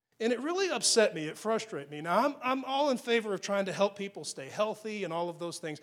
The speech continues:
But what bothered me was I became aware instantly of this agenda to affect the hearts of our children, to make them bow down or else.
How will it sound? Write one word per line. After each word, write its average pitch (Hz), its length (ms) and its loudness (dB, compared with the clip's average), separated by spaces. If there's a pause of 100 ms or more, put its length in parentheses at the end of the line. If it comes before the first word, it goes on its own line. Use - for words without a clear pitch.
(220)
But 196 120 6
what 220 340 0
bothered 240 400 4
me 185 120 -2
was 185 200 -4
I 214 140 -4
became 233 360 -4
aware 190 360 -2 (200)
instantly - 680 -6 (680)
of 190 140 -2
this 208 220 6
agenda 214 680 -2
to 180 180 -2
affect 208 500 -8
the 160 100 -2
hearts 196 380 -2
of 196 140 -4
our 190 120 4
children, 151 480 -4 (920)
to 185 80 -8
make 190 240 -2
them 180 160 0
bow 160 300 8
down 175 400 4
or 151 180 0
else. - 560 -10